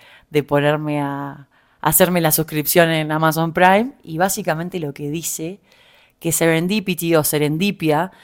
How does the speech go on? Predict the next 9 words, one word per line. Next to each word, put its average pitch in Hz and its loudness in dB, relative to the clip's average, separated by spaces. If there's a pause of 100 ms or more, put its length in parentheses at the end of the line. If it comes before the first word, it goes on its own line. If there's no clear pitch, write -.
(240)
es 196 2
el 180 0
descubrimiento 254 0 (240)
o 160 0
un 220 2
hallazgo 220 0
afortunado 202 0
e 175 0
inesperado 165 0